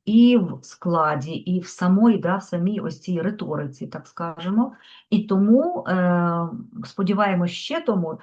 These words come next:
що у нас дуже багато є підтримуючих аспектів, аспектів України, які також тривають і в липні, і в серпні. І якщо ми побачимо з вами розкладку дві тисячі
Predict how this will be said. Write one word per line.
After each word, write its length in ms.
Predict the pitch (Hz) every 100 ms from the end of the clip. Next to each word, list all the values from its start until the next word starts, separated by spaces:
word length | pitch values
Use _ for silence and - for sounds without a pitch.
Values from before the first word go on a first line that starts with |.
| - -
що 340 | - - 175
у 100 | 175
нас 220 | 175 170
дуже 240 | 190 233 240
багато 460 | 175 175 185 202
є 200 | 180 170
підтримуючих 1080 | 165 - 202 - 196 190 151 143 131 139 135
аспектів, 640 | 131 - 147 147 - 240
аспектів 520 | 185 - 170 160 156 147
України, 400 | - 160 220 208
які 280 | 165 170
також 560 | 135 139 - 180 269 - - -
тривають 500 | 185 175 165 156 139 -
і 80 |
в 80 | 165
липні, 600 | 175 202 254 - 240 247
і 200 | 233 185
в 60 | 196
серпні. 600 | - 180 156 139 - 135
І 80 | 139
якщо 340 | 175 - 220
ми 100 | 185
побачимо 540 | 175 175 180 - 165 156
з 80 |
вами 260 | 160 160 156
розкладку 640 | 156 - 160 139 - 143 - - -
дві 160 | 135 165
тисячі 460 | 180 175 151 151